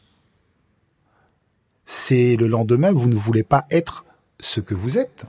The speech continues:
Mais comment vous faites pour ne pas être ce que vous êtes ? C'est très compliqué lorsque vous êtes enfant. C'est-à-dire que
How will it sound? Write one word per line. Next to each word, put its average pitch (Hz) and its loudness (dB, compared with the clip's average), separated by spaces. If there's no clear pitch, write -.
Mais 113 -4
comment 180 4
vous 143 0
faites - -4
pour 123 0
ne 120 0
pas 131 0
être - -4
ce - -4
que 110 0
vous 107 -4
êtes ? - -12
C'est - -14
très - -8
compliqué 196 -2
lorsque 147 2
vous 117 2
êtes 117 0
enfant. 127 0
C'est-à-dire 120 -4
que 110 -2